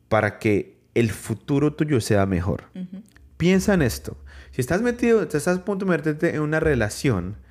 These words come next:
Speaker 1: honra l-, el entorno de lo que está pasando, honra a la persona con la que te vas a meter, con la, con la persona que quieres estar,
Speaker 2: Ujú.
Speaker 1: honra eso, pero también honra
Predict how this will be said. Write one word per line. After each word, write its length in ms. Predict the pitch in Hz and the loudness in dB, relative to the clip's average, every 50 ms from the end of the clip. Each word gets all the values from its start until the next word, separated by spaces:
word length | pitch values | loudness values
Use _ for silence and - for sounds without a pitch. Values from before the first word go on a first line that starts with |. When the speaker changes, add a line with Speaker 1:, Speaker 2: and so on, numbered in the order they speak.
| - - - - - - - - - - | -20 -20 -20 -20 -20 -20 -20 -18 -6 0
Speaker 1:
honra 600 | - 156 175 175 175 196 202 208 - - - - - - - - - - - - | 2 2 2 2 2 0 0 0 -2 -8 -16 -20 -20 -20 -20 -20 -20 -16 -6 -2
l-, 240 | 113 135 143 131 - | -2 -2 -2 -2 0
el 140 | - 131 131 | 0 2 2
entorno 520 | 127 120 120 123 - 165 160 160 175 180 | 2 0 0 -2 0 0 2 2 2 2
de 80 | 175 165 | 2 2
lo 140 | 151 135 - | 2 0 0
que 80 | - | -2
está 220 | 110 - - 110 - | -6 -2 -2 -2 -2
pasando, 500 | 123 117 - 117 113 110 107 120 131 - - - - - - - _ _ | -2 -2 -2 -2 -2 -2 -2 -4 -4 -6 -10 -20 -20 -20 -20 -20 _ _
honra 280 | - 143 165 175 196 202 | 0 2 2 4 2 2
a 20 | |
la 100 | 190 185 | 2 2
persona 400 | - 151 131 - 143 127 117 - | 0 0 0 0 0 -2 -2 -2
con 80 | - 120 | -2 -4
la 140 | 110 101 - | -4 -4 -4
que 80 | 113 | -6
te 160 | 98 - 110 | -6 -2 -2
vas 180 | 107 110 117 131 | 0 0 -2 -2
a 60 | 151 | -4
meter, 460 | 147 135 123 - 90 87 82 - - - _ _ _ _ _ _ _ _ _ _ - _ _ - - - | -4 -4 -4 0 0 0 -2 -2 -10 -20 _ _ _ _ _ _ _ _ _ _ -20 _ _ -18 -14 -6
con 100 | - 110 | -6 -6
la, 60 | 87 | -4
con 100 | - - | -2 -2
la 60 | 123 110 | -2 0
persona 280 | 123 107 120 120 139 | 0 -2 -2 -2 -2
que 180 | - 143 117 - | -2 -2 -4 -2
quieres 340 | - 135 139 127 123 123 - | 0 2 2 2 2 0 -2
estar, 400 | 92 - - - - 107 - - | -6 -8 -6 -6 -6 -6 -6 -4
Speaker 2:
Ujú. 100 | - - | -2 -2
Speaker 1:
honra 160 | 151 151 156 156 | 0 0 0 0
eso, 260 | - - - 104 104 - - - - - - | -2 -2 -6 -8 -8 -10 -18 -20 -20 -20 -10
pero 180 | - - 127 127 | -2 -2 0 0
también 440 | - 117 113 120 123 127 143 135 - - - _ - - - | 0 0 2 2 0 0 0 -4 -10 -18 -20 _ -14 -4 0
honra 600 | 139 160 151 127 113 110 101 98 - - - | 0 2 2 2 0 2 0 0 -2 -4 -12